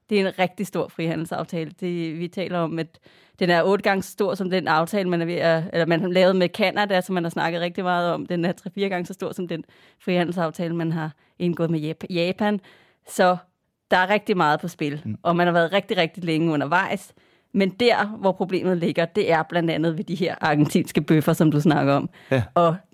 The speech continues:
Speaker 1: det, der er problemet, det er, at hvor E U står til at vinde en masse på, altså for eksempel industrien, og også på nogle dele af landbruget, så står vi til at tabe meget på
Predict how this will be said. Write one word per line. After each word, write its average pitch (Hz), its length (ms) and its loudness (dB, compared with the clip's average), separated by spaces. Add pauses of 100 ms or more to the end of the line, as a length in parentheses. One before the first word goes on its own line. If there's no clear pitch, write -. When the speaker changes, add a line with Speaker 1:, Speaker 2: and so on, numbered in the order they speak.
(120)
Speaker 1:
det, 202 100 4
der 208 60 6
er 196 40 2
problemet, 175 480 2
det 170 120 6
er, 160 200 2 (180)
at 160 260 -2 (200)
hvor 160 340 0
E 190 140 2
U 180 60 -4
står 165 180 2
til - 140 0
at 160 140 2
vinde 202 340 2 (340)
en 165 220 4
masse 196 340 4 (100)
på, 160 300 0 (540)
altså 170 220 0
for 151 120 -2
eksempel 143 340 -2
industrien, 214 640 2
og 160 80 4
også 196 200 2
på 247 60 0
nogle 214 380 6
dele 262 320 2
af 226 60 4
landbruget, 208 520 2 (440)
så 196 180 2
står 190 440 0 (200)
vi 185 100 0
til 202 140 2
at 156 120 4
tabe 170 600 2 (300)
meget 156 460 4
på 156 300 -2